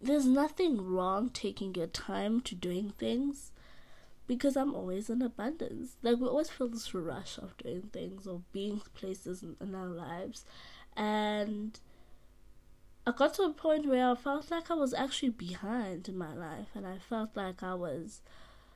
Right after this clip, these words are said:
not where everyone is. Let me just say, where everyone is. People are graduating, people are getting jobs, people are buying cars, people are getting married and all of that. And I had to ask myself,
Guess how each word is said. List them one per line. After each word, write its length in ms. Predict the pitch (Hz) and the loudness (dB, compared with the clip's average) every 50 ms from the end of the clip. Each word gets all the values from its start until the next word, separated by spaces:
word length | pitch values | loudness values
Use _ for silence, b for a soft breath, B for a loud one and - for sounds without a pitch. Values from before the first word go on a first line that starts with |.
| b b b b - - | b b b b -12 -4
not 380 | - 208 214 214 226 247 254 247 240 | 2 6 8 10 10 10 8 4 0
where 500 | - 202 202 202 202 202 196 196 190 180 - - - - - - - - - - - - - - - - - - - - - | 2 4 6 6 6 6 4 2 2 -2 -4 -8 -16 -20 -20 -18 -18 -18 -20 -20 -20 -20 -20 -20 -20 -20 -20 -20 -4 10 12
everyone 640 | 247 247 220 202 214 208 196 180 185 185 180 180 - | 12 12 12 12 8 4 4 4 0 -2 -4 -4 -4
is. 400 | - 139 - - - - - - - B B B B B B B B B B B - - - - - - - - - | -6 -6 -6 -6 -10 -12 -14 -14 -16 B B B B B B B B B B B -20 -20 -20 -20 -20 -20 -20 -12 -4
Let 140 | - 208 202 | -2 -2 -2
me 60 | 196 | -2
just 240 | 185 - 175 180 - | -4 -10 -12 -12 -12
say, 80 | - - - | -12 -10 -6
where 140 | - 185 - - - - | -4 -4 -4 -4 0 2
everyone 500 | 220 214 220 208 185 180 - - - - | 2 4 4 2 2 0 -2 -4 -6 -8
is. 360 | - - - - - - - B B B B B B B B B - | -8 -8 -8 -8 -10 -14 -18 B B B B B B B B B -6
People 500 | - 202 202 214 - 208 196 196 180 - - | -4 -4 -4 -2 -2 -2 0 0 -2 -4 -4
are 260 | - 180 180 180 185 - | -4 -4 -2 -4 -4 -2
graduating, 1120 | - 320 339 349 349 339 349 339 330 330 330 302 - 311 302 294 294 294 285 277 269 277 262 | 0 2 2 2 2 0 0 0 0 0 0 -2 -2 -2 0 0 2 2 0 0 0 -2 -4
people 500 | - - 208 208 - - 196 190 185 - - | -4 -4 -6 -6 -4 -4 -4 -4 -4 -2 -2
are 500 | - 185 185 185 185 180 180 180 196 - B B B B B B B B B B B B B B B B - - - - - - - - - - - - - - - - - - - - - - - - - - - - - - - - - - | 0 0 2 2 0 0 -2 -2 -4 -6 B B B B B B B B B B B B B B B B -16 -16 -14 -14 -14 -16 -16 -18 -18 -20 -20 -20 -20 -20 -20 -20 -20 -20 -20 -20 -20 -20 -20 -20 -18 -18 -18 -18 -18 -18 -18 -18 -6 2
getting 320 | - 196 190 190 180 180 | 4 4 6 6 4 2
jobs, 520 | 175 - 226 226 226 226 226 226 226 233 - | 4 8 10 10 12 12 10 8 6 4 0
people 200 | 226 214 208 185 | 0 0 0 0
are 60 | 175 | 0
buying 280 | - - 175 170 165 165 | -2 -4 -6 -6 -8 -8
cars, 440 | - - 202 214 214 208 202 196 185 | -2 2 6 8 8 8 8 6 4
people 260 | 180 - 180 185 175 | 0 -4 -6 -6 -6
are 40 | 165 | -6
getting 340 | - - 175 165 160 160 160 | -6 -6 -6 -4 -4 -2 0
married 500 | 175 185 202 226 220 214 214 202 202 214 | 2 4 6 6 6 4 2 0 -2 -4
and 160 | 190 185 - - | -4 -4 -4 -2
all 160 | - 220 240 | 2 2 2
of 120 | 226 208 - | 2 2 -2
that. 360 | - 180 175 - 98 - - - | -6 -6 -6 -6 -6 -6 -6 -4
And 140 | - 196 | -4 -2
I 60 | 202 208 | 0 0
had 160 | 226 254 254 | 0 0 0
to 100 | - - | -2 -2
ask 180 | - 247 - | -2 -2 -2
myself, 360 | - 214 214 226 208 202 220 | -2 -4 -2 -2 -2 -2 -2